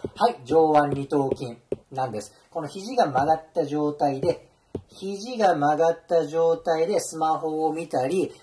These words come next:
パソコンを使う、まあ、タイピングをしたりする、もしくは本を読んだりする、タブレットを使うっていうことで、無意識に上腕二頭筋に力が入るわけですね。はい、力が入りました。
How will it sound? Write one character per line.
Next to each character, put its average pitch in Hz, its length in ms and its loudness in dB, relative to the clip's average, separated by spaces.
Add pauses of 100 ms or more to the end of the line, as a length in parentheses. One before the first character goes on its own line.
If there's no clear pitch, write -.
パ 135 140 -4
ソ 147 140 -4
コ 151 120 0
ン 147 40 0
を 143 80 -2
使 - 200 -2
う、 127 80 2
ま 120 100 -2
あ、 113 40 -2
タ 143 180 -2
イ 143 100 -2
ピ 151 120 -8
ン 143 100 -4
グ 143 100 -2
を 139 40 -4
し - 80 -14
た 139 100 -4
り 110 60 -6
す - 100 -14
る、 107 60 -14
も 131 140 -6
し - 60 -12
く 131 60 -6
は - 60 -4
本 160 180 -2
を 131 40 -4
読 143 180 -4
ん - 20 -10
だ 143 100 -2
り 139 60 -2
す 120 120 -8
る、 98 40 -8
タ 160 140 0
ブ 180 60 2
レ 170 80 6
ッ - 40 0
ト 135 120 0
を 123 40 -2
使 - 200 0
う 185 100 2
っ - 40 -16
て 208 100 -4
い 240 120 -2
う 247 40 -8
こ 277 100 -4
と 208 80 -2
で、 226 180 2 (200)
無 156 180 -6
意 160 60 -8
識 - 180 -14
に 160 180 -8
上 143 200 0
腕 143 160 -2
二 135 100 -6
頭 139 160 -6
筋 131 140 -10
に 170 140 -6
力 180 280 -2
が 143 80 0
入 190 200 -2
る 139 60 -4
わ 165 120 -4
け 170 80 -6
で 113 80 -6
す - 100 -12
ね。 - 160 -4 (220)
は 220 100 0
い、 - 80 -2
力 185 260 0
が 147 80 -2
入 160 180 0
り 165 100 -8
ま 160 120 -2
し - 120 -14
た。 - 240 2